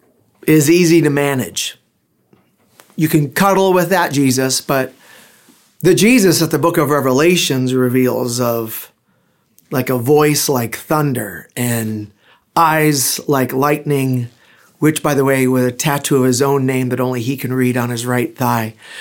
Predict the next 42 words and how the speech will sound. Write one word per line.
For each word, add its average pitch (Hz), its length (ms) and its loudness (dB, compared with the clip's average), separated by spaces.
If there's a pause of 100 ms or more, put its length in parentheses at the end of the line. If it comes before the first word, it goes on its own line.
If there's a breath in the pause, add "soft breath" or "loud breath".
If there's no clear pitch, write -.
(320 loud breath)
That - 100 -2
was 143 100 -4
the 143 80 -2
verse 131 300 0
I 147 80 0
used 135 340 0
to 127 60 -6
tell 139 160 -4
my 127 140 -2
mom 127 260 -2
that 131 100 -4
it - 80 -8
was 127 120 -4
okay 139 280 -2
for 139 160 -6
me 131 160 -4
to 147 80 -2
get 143 160 -4
a 135 80 -6
tattoo. 135 500 -2
She 120 160 -2
still 170 260 2
said 135 260 0
no. 113 240 -4 (880 soft breath)
But 196 80 2
there's 202 200 4
versions 254 480 4
of 170 100 4
Jesus 170 400 4
that 147 180 0
make 147 260 0
us - 480 -2 (360)
uncomfortable. 123 680 -6 (800)
And 131 160 -2
that's 123 200 -2
what 131 100 -4
we're 123 80 -4
talking 120 380 -8
about 117 180 -6
in 117 120 -6
this 117 140 -6
series. 123 440 -10